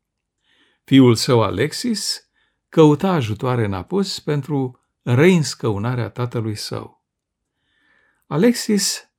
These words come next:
s-a adresat și cruciaților și le-a făgăduit o recompensă uriașă. Pe de o parte, sfătuiți de Dandolo,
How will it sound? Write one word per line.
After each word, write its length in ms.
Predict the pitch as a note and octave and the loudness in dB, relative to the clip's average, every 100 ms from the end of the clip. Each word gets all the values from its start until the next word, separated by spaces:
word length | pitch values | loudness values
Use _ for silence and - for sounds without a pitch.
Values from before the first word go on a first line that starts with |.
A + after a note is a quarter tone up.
| _ _ | _ _
s-a 240 | - F3 | -6 -2
adresat 480 | D#3+ D3+ D3 - E3 | 0 0 0 -2 -4
și 200 | - F#3 | -4 -6
cruciaților 800 | F#3 C#3 A#2+ - A2 A#2 A3 A#3+ | -6 -6 -6 -6 -6 -6 -4 -2
și 180 | - - | -2 -4
le-a 120 | F3+ | -4
făgăduit 560 | D#3+ D3 C3 B2+ G3 G3 | -4 -4 -2 -2 -4 -2
o 80 | C#3+ | -4
recompensă 720 | C3+ B2+ A2+ D#3+ D#3+ - C#3+ | -4 -4 -4 -2 -4 -4 -4
uriașă. 720 | C3+ B2+ G#2 G2 - - _ _ _ _ _ _ _ _ _ _ _ | -2 0 -2 -4 -10 -14 _ _ _ _ _ _ _ _ _ _ _
Pe 100 | D#3+ | 2
de 80 | F#3 | 4
o 60 | |
parte, 720 | F3+ A#3+ A#3+ A3+ G#3+ G3+ F#3 _ | 6 4 2 4 4 4 -2 _
sfătuiți 720 | - - D#3 A#2+ C#3+ B2+ G2+ | -14 -2 0 2 0 -2 -2
de 100 | G#2 | -4
Dandolo, 760 | G2+ C#3+ E3 E3 F3 G#3 G#3 | -2 -2 -2 -2 -2 -2 -8